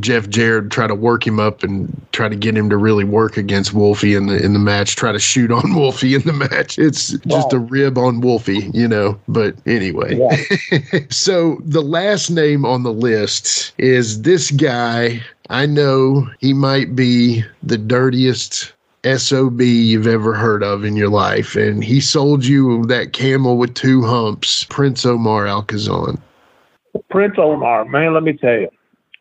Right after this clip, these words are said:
Speaker 2: what a, <laughs> uh, man, this, this straight up shoot now, reminding me of a young Gary Hart.
Speaker 1: Oh,
Speaker 2: Man,
Speaker 1: man.
Speaker 2: what a,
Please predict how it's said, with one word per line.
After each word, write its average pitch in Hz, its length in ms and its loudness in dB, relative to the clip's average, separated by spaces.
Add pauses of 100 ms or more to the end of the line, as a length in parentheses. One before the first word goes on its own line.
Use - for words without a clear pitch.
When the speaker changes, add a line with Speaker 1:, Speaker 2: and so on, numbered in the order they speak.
(160)
Speaker 2:
what 147 300 0 (100)
a, 127 440 2
<laughs> 120 40 4
uh, 113 180 2 (540)
man, 151 440 -4
this, 135 400 0
this 147 220 -2 (160)
straight 151 260 0
up 147 80 2 (200)
shoot 143 220 2
now, 104 320 -2 (420)
reminding 139 540 0
me 131 140 4
of 110 140 0
a 104 120 0
young 131 520 2
Gary 127 320 2
Hart. 113 280 0 (720)
Speaker 1:
Oh, 110 380 0
Speaker 2:
Man, 135 320 2
Speaker 1:
man. - 20 -4
Speaker 2:
what 131 180 2
a, 131 120 4